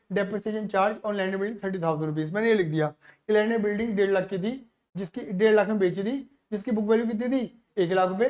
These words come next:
और depreciation कितना लगा हुआ था? तीस हजार रुपए। कुछ नहीं करना कराना, क्या कर देना है? Land एंड building का account open कर देना। Land एंड building क्या होती है बेटा? हमारी asset। Asset का nature क्या होता है मेरे बेटा जी? Debit। जिसका nature debit का, उसका opening balance भी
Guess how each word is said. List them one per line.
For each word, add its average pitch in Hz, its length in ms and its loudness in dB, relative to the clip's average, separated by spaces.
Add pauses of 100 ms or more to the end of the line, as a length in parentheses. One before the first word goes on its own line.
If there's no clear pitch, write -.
(120)
और 208 120 0
depreciation 208 500 -4
कितना 208 180 0
लगा 220 160 8
हुआ 226 160 6
था? 220 120 6 (200)
तीस 190 100 0
हजार 160 200 4
रुपए। 156 220 0 (380)
कुछ 277 160 2
नहीं 269 140 4
करना 202 260 4
कराना, 165 320 2
क्या 220 140 4
कर 226 120 2
देना 240 160 0
है? 190 140 -2 (300)
Land 208 260 2
एंड 220 100 0
building 202 260 0
का 254 60 0
account 185 320 0
open 175 200 -4
कर 160 120 -2
देना। 147 240 -8 (300)
Land 220 240 4
एंड 233 100 2
building 226 260 0
क्या 226 80 2
होती 220 120 2
है 233 80 2
बेटा? 233 160 2
हमारी 226 240 0
asset। 156 340 0 (240)
Asset 208 260 -2
का 240 60 0
nature 233 280 0
क्या 233 100 2
होता 226 120 0
है 233 60 0
मेरे 226 120 2
बेटा 220 160 2
जी? 262 200 0
Debit। 160 400 2 (220)
जिसका 214 240 -2
nature 226 260 0
debit 190 320 2
का, 208 140 4
उसका 208 320 -4
opening 214 360 2
balance 208 240 2
भी 294 180 0